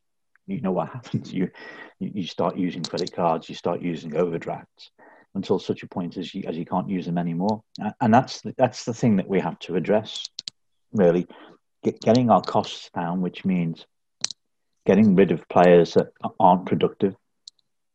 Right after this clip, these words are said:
uh, where we can. But again, I understand the difficulties in doing that because,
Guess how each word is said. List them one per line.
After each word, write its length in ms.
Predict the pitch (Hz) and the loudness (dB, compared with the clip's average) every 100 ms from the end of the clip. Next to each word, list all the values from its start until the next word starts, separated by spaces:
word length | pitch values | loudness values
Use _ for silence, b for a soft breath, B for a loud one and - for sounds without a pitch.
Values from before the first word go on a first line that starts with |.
| _ - - | _ -16 -6
uh, 300 | 101 90 85 - - | 0 0 0 -6 -4
where 400 | 101 101 92 90 | -2 6 8 8
we 140 | 87 | 6
can. 340 | - 92 107 - _ | 4 2 2 -4 _
But 80 | 107 | 2
again, 260 | 107 107 95 - _ 98 | 8 8 6 0 _ 2
I 80 | 98 | 6
understand 460 | 92 - 90 87 | 6 4 2 2
the 60 | 80 | 4
difficulties 600 | 90 - - 87 90 80 | 2 2 -2 0 0 -2
in 120 | 80 | 2
doing 240 | 107 95 98 | 4 6 6
that 160 | 113 | 2
because, 300 | - 87 - | 2 -2 -2